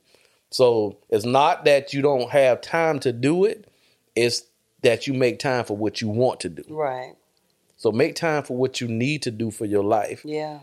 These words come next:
Speaker 1: To resuscitate your life back to living and just stop being around here being existent.
Speaker 2: Right.
Speaker 1: Dogs exist.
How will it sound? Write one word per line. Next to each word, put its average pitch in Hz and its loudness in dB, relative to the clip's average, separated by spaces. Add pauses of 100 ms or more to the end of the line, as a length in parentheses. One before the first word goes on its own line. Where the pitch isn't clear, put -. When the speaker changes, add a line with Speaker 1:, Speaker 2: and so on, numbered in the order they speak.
(140)
Speaker 1:
To - -6
resuscitate 131 0
your 165 4
life 143 2
back 107 2
to 120 -6
living 110 0 (200)
and 98 -6
just 113 -2
stop 117 0
being 131 0
around 107 -2
here 104 -2
being 101 -2
existent. 92 -4
Speaker 2:
Right. 117 -2 (1040)
Speaker 1:
Dogs 131 6
exist. 110 -4